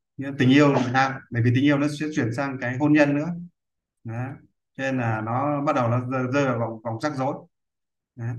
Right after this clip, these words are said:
<clears throat> Cho nên là chúng ta nhận diện thế nào gọi là tham nhá. Tham có nghĩa là gì? Vượt quá nhu cầu duy trì. Đó. Nhu,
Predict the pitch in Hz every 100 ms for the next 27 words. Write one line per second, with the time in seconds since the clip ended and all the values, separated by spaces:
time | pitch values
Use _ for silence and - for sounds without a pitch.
0 | 120 180 - - - - _ _ _ -
1 | 135 135 117 135 139 139 120 120 - 135
2 | 143 127 113 110 147 143 139 156 120 165
3 | 160 151 151 170 131 120 117 131 143 147
4 | - 147 135 165 175 - _ _ _ _
5 | - 160 170 151 139 123 117 - _ _
6 | - 120 175 175 170 135 120 120 - _
7 | _ _ _ _ _ _ _ _ _ _
8 | _ 120 120 127 143 143 131 127 _ _
9 | 123 117 117 127